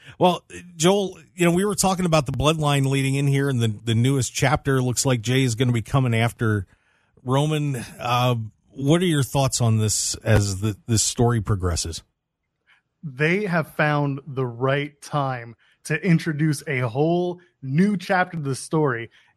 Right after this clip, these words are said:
Speaker 2: in Solo Sikoa, of all people.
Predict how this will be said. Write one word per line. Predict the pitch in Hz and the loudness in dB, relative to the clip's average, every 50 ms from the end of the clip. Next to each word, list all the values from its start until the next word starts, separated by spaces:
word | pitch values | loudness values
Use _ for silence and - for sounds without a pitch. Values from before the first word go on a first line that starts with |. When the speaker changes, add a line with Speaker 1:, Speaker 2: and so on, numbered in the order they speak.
| _ _ | _ _
Speaker 2:
in | 175 156 143 135 | 0 2 2 2
Solo | - - - 190 190 180 160 135 | 0 -2 0 2 2 2 2 0
Sikoa, | - - 123 - - - 220 - 165 139 117 120 - | -2 -6 -10 -8 -2 0 2 2 2 2 -2 -4 -6
of | 147 135 127 | -6 -4 -4
all | 131 117 117 | -4 -4 -6
people. | - _ 131 123 113 - - - - - | -8 _ -12 -12 -12 -14 -18 -20 -20 -20